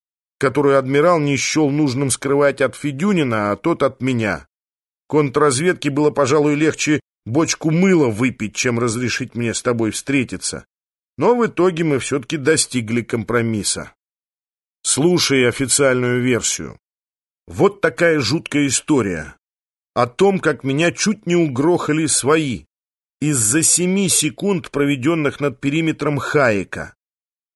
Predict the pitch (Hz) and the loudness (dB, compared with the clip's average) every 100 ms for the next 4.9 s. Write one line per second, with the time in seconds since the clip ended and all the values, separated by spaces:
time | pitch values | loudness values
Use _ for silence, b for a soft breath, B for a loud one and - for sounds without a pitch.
0 | - 123 120 185 160 - 135 - 120 175 | -2 -2 -2 -2 0 0 -2 -4 -2 2
1 | 208 135 113 82 _ _ _ - - 147 | 0 0 -4 -6 _ _ _ -14 -6 -2
2 | 127 151 139 156 165 - 170 - 156 175 | 2 2 2 2 2 2 0 -2 0 0
3 | - 131 123 - 147 170 - 120 104 110 | 0 -2 -2 0 2 2 0 -6 -4 -2
4 | 113 127 127 123 131 120 - 120 98 | -2 -2 -2 -2 -2 -2 -2 -2 -6